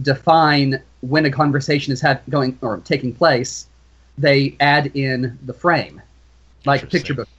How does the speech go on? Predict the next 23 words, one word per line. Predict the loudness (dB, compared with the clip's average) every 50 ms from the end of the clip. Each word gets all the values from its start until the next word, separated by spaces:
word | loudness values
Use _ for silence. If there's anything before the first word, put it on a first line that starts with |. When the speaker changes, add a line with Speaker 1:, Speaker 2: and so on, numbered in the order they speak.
| _ _ _ _ _ _ -20 -20 _ _ _ _ _ _ -20 -20 _ _ _ -20
Speaker 2:
Interesting. | -18 -14 -14 -14 -14 -14 -16 -18 -20 -20 -20
Speaker 1:
So | -12 -8 -6 -6 -6
he, | -6 -10 -20 -14 -10 -10 -10 -10 -6 -2
he | 0 0
was | 2 4
wondering | 4 4 6 6 6 4 4
if | 2 2
that | 0 0
was | 0 0
something | 0 0 0 2
that | 0 0
was | -2 -2 -2 0
added | 2 2 2 2 0 -2 -6 -4
in | -4 -4 -4 -4 -4
for | -6 -8
the | -8
trailer | -10 -12 -8 -4 -2 0 0 0 0 2 2 2 2 2 2 2
or | 2 2 2 2
if | 0
it | -2 -6
was | -6 -6
an | -4 -2
actual | 0 0 0 0 -4 -6 -6 -6 -4 -6 -8 -8